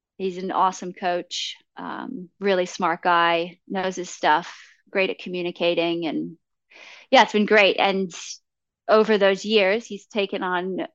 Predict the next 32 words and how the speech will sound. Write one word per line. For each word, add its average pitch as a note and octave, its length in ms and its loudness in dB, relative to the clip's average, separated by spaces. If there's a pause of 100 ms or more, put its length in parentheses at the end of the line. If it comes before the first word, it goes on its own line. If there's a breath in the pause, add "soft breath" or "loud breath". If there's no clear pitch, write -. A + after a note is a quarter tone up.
(320)
um, B2+ 720 -4
quite A#3+ 200 2
a A#3 40 0
few E4 180 2
triathletes. E3+ 680 0
I F#3+ 80 -10 (120)
think A#3 280 -4
now G3 440 0
they're, F3+ 600 -4 (500)
we A#3 60 6
have, A3 80 6
like, G#3 100 0
a - 40 -14
training C#4 380 6
group. - 240 -4
I've G3 140 2
never C#4+ 180 2
really A3+ 140 4
had G3 100 0
a F#3 80 -10 (160)
sort G3 180 -8
of F3+ 120 -14
training G#3 500 -2
group G3 360 0 (260)
before. G3+ 580 2 (640 loud breath)
So G3+ 460 4
there's G3 240 2
myself, G3+ 720 2
Kevin G3 220 -6
McDowell, F#3 540 2
Kirsten F#3+ 320 -10
Casper, F#3 880 0